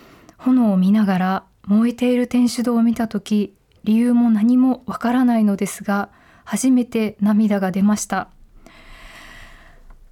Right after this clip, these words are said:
何ですかね。天主堂というのは仏教の寺院と一緒で、キリスト教の神様が住んでいるところです。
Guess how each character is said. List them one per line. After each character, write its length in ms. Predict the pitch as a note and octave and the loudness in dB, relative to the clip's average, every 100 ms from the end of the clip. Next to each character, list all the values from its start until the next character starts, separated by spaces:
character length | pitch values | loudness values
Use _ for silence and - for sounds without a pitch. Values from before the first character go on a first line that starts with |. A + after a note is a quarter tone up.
| - | -4
何 200 | A#3+ A3 | 0 0
で 120 | A3 | 0
す 100 | - | -6
か 140 | G3 | -4
ね。 340 | G3 A3+ G#3 G#3 _ _ - - - | 0 0 0 -4 _ _ -20 -20 -10
天 200 | - A#3+ | -2 0
主 140 | A#3+ C4 | 0 -2
堂 180 | C4 | -2
と 140 | C4 C#4 | -2 0
い 60 | |
う 100 | C4+ | 0
の 120 | B3 G#3 | 2 0
は 220 | G3+ - - | -2 -4 -6
仏 160 | B3+ C4+ - | -6 -6 -4
教 180 | A#3 | -2
の 140 | G#3+ G#3 | 0 0
寺 120 | A#3+ | 0
院 140 | A#3 | 0
と 160 | A3 G#3 | 0 -2
一 60 | G3+ | -2
緒 180 | A3 | -4
で、 320 | G#3 G#3 G3+ - | -2 -2 -4 -8
キ 100 | - | -6
リ 140 | A3+ A#3 | -4 -4
ス 60 | |
ト 160 | - C4+ | -6 -6
教 260 | C4+ C4 | -2 0
の 240 | B3+ C4 - | 2 0 -4
神 220 | - C#4+ | -2 0
様 300 | C#4 B3 A3+ | 2 0 2
が 80 | G3+ | 0
住 200 | F3+ B3 | 0 0
ん 60 | A3+ | 2
で 100 | G#3+ | 2
い 80 | G#3 | 0
る 120 | G3 | -4
と 100 | - | -6
こ 140 | G#3+ | -4
ろ 100 | G3+ | -2
で 140 | G3 F#3 | -2 -4
す。 220 | - | -8